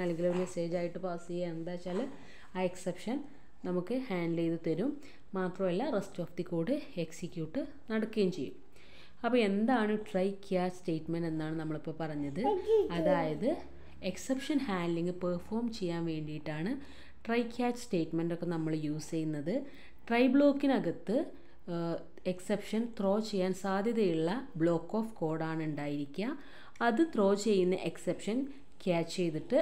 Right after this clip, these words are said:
അത് handle ചെയ്യുന്നത്, exception handle ചെയ്യുന്നത് catch block ആയിരിക്കും. അപ്പോൾ എപ്പോഴും try ബ്ലോക്കിൻ്റെ പിന്നിലായിട്ട് എന്തുണ്ടാവും? catch block ഉണ്ടാകും. try block throw ചെയ്യുന്ന exception catch block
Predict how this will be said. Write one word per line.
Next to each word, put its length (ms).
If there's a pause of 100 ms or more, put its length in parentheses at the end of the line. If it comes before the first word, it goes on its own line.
(120)
അത് 80 (120)
handle 460
ചെയ്യുന്നത്, 360 (180)
exception 460 (120)
handle 400
ചെയ്യുന്നത് 280 (140)
catch 340
block 300
ആയിരിക്കും. 340 (400)
അപ്പോൾ 200
എപ്പോഴും 340 (100)
try 140 (100)
ബ്ലോക്കിൻ്റെ 480
പിന്നിലായിട്ട് 580
എന്തുണ്ടാവും? 460 (420)
catch 320
block 320
ഉണ്ടാകും. 360 (380)
try 160 (100)
block 340
throw 120 (120)
ചെയ്യുന്ന 260 (120)
exception 520 (300)
catch 320
block 320